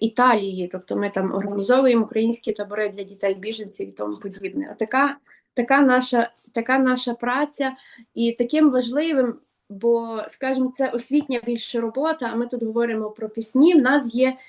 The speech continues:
е, таким важливим елементом. Кожна дитина, яка навчається в нашій школі, хоча б один рік, вона має вийти зі школи, знати десять пісень. Ми собі склали такий, е, е,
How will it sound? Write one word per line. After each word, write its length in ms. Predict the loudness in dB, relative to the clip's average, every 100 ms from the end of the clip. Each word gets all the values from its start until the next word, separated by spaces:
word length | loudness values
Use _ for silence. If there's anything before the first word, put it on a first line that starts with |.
| -20 _ _ _
е, 280 | 2 4 4
таким 460 | 2 -4 0 0 -2 _
важливим 680 | -2 0 0 -2 -2 -2 -2
елементом. 760 | -2 -2 -2 -4 -6 -10 -14 -4
Кожна 400 | 0 2 2 0
дитина, 420 | -2 -2 0 0
яка 280 | -4 -6 -6
навчається 540 | -6 -8 -10 -10 -12
в 40 | -10
нашій 320 | -8 -8 -8
школі, 380 | -6 0 4 4
хоча 300 | 2 0 -2
б 40 | -2
один 300 | -2 0 2
рік, 220 | 0 0
вона 160 | 0 0
має 220 | 0 -2
вийти 280 | -2 -2 -4
зі 140 | -6
школи, 360 | -6 0 0 0
знати 300 | -2 -4 -2
десять 420 | -2 -4 -6 -12
пісень. 420 | -14 -6 -2 0
Ми 300 | 2 2 0
собі 420 | -4 -10 -4 -2
склали 480 | -2 -4 -2 -2 -2
такий, 500 | -10 -14 -10 -8 -6 -2
е, 320 | 0 -2 -6 _ _ _ _ _ _ -2
е, 1120 | 0 2 2 0 -2 -4 -4 -6 -8 -8